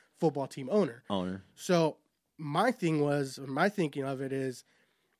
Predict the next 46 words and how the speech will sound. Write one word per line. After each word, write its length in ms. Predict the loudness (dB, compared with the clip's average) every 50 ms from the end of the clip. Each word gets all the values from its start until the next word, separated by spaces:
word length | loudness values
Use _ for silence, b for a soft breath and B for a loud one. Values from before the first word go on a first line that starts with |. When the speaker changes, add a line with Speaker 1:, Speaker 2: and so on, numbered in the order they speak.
| _ 2
Speaker 1:
this 200 | 2 2 2 2
dude 260 | 0 4 4 4 4
had 300 | 4 2 2 2 2 2
to 80 | 0 -2
have 80 | -2 -2
been 140 | -2 -2
more 360 | -2 0 2 4 4 4 4 2
involved 720 | 0 -2 -2 0 2 2 2 0 -2 -6 -10 -12 -16 -20 _ _ _ _
with 420 | -12 -8 -6 -6 -6 -8 -12 -14 _ _ -14
the 120 | -14 -14
type 360 | -12 -8 -6 -6 -6 -4 -4
of 340 | -4 -4 -4 -4 -8 -10 -16 _ _ _ _ _ _ _ _ _ _ _ _ _ _ _ _ _ _ _ _ _ _ _ _ _ _ _ _ _
crime 300 | 0 4 6 6 6 6
they 80 | 6 4
were 100 | 2 0
saying 360 | -2 -2 0 0 2 0 0 -2
it 100 | -6 -6
was. 320 | -8 -10 -10 -10 -12 -10
Like, 160 | -10 -10 -8
Speaker 2:
Like 140 | -6 -4 0
the 60 | 4
Speaker 1:
say 20 | 6
Speaker 2:
operation? 640 | 6 6 4 4 2 2 4 4 2 0 -4 -4
Speaker 1:
Yeah, 280 | 0 4 4 6 6 4
the 120 | 2 0
operation 540 | -2 -2 -2 -2 -2 -2 -2 -2 -4 -6 -14
of 80 | -12 -8
keeping 320 | -4 -4 -4 -2 -2 -2
them 160 | -2 0 0
women 320 | 0 0 0 0 -2 -4 -4
there. 300 | -6 -6 -6 -6 -8 -12 b b b b b b b
And, 380 | -8 -6 -4 -4 -4 -4 -6 -6
and 360 | -8 -8 -6 -6 -6 -8 -6 -4
I'm 80 | -2 0
not 140 | 0 2
necessarily 460 | 0 0 0 0 0 0 2 2 0 -2
saying 500 | -2 -2 0 0 2 2 0 0 -2 -4
that 160 | -6 -8 -8
he 160 | -4 -2 -2
was 160 | 0 0 0 0
the 80 | 0
one 220 | 0 0 0 0 -2
involved 380 | -4 -4 -2 0 0 0 -2
with 80 | -6 -14
the 60 | -16
trafficking. 680 | _ -8 -4 -4 -4 -4 -6 -8 -6 -6 -6 -6 -8